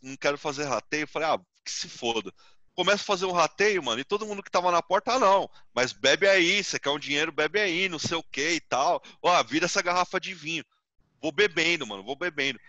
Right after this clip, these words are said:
Nesse rolê, mano, eu encontro o famoso Blasfemin Tormentor, mano.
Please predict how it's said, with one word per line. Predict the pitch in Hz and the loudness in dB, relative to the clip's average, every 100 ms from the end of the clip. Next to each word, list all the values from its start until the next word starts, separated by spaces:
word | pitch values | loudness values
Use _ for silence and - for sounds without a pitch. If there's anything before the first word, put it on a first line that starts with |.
| - - _ _ - | -20 -20 _ _ 0
Nesse | 196 226 | 0 0
rolê, | 202 185 165 202 | -2 0 2 2
mano, | 175 143 | 2 -2
eu | 139 | -4
encontro | 147 170 175 185 | -4 -6 -8 -10
o | |
famoso | - 175 139 151 190 143 127 107 - _ _ _ _ _ | -2 -2 0 -2 -4 -4 -8 -10 -14 _ _ _ _ _
Blasfemin | 151 160 - 190 147 151 165 - | 0 2 2 0 -2 -4 -10 -6
Tormentor, | 175 156 135 147 143 - 110 98 | -4 -2 -2 -2 -4 -6 -8 -6
mano. | 95 87 87 | -8 -10 -16